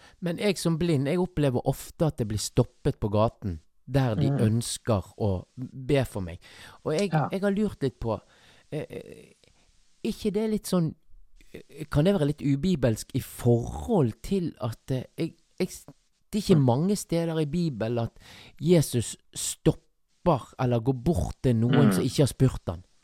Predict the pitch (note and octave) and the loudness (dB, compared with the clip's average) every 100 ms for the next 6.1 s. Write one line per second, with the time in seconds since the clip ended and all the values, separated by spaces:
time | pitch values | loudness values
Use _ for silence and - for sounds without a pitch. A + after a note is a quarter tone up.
0 | _ _ - - G#2+ A#2+ - - _ _ | _ _ -16 -6 -4 -4 -6 -8 _ _
1 | E3 C3 F#2+ A2+ - B2 C#3 C3 C3 C3 | 4 4 4 0 2 4 4 4 2 4
2 | A#2+ B2 A2+ B2 A#2+ A#2 - - A#2 - | 4 4 4 2 2 0 -2 -2 0 2
3 | B2 C3 C#3 A2 G#2+ - - - - - | 4 6 6 4 0 -4 -16 -16 -12 -8
4 | - - - - _ - A2+ B2+ C3 - | -8 -8 -14 -18 _ 2 6 8 6 6
5 | A#2 C#3+ C#3 A2+ A2+ A#2+ A#2 A#2 A#2 A#2 | 8 8 8 6 6 4 4 4 4 4
6 | B2+ | 2